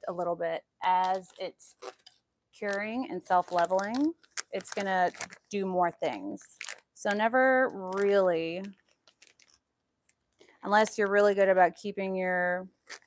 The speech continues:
everything level and pour it out at an eighth inch, it's going to move. It's going to change. It's gonna do something. And you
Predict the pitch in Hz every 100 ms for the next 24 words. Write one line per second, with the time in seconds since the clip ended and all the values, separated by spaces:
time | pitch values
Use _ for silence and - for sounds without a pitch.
0 | _ - - _ _ _ _ - _ -
1 | - 202 208 202 196 190 190 185 320 -
2 | - - - - - - 202 208 208 170
3 | 170 196 - _ 196 185 180 180 185 190
4 | _ _ _ - - 208 196 190 185 180
5 | 185 170 175 185 185 180 170 165 - -
6 | - - - 214 202 190 190 175 170 -
7 | 151 - - _ 202 185 214 220 226 233
8 | 196 180 175 175 160 180 196 196 190 190
9 | 170 156 - 156 156 165 - _ _ _
10 | _ _ _ _ _ _ _ _ 196 180
11 | 180